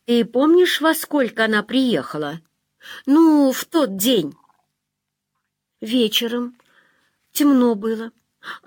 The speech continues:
Да, ты позвонил около восьми,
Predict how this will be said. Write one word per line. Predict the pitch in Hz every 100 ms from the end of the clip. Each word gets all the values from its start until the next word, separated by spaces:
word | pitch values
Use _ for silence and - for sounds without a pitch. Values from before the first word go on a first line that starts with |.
| 285 285
Да, | 220 277 254 269 - _ _ _ _ -
ты | 294
позвонил | 262 226 247 247 240
около | - 247 247 226 214
восьми, | 208 202 - 220 302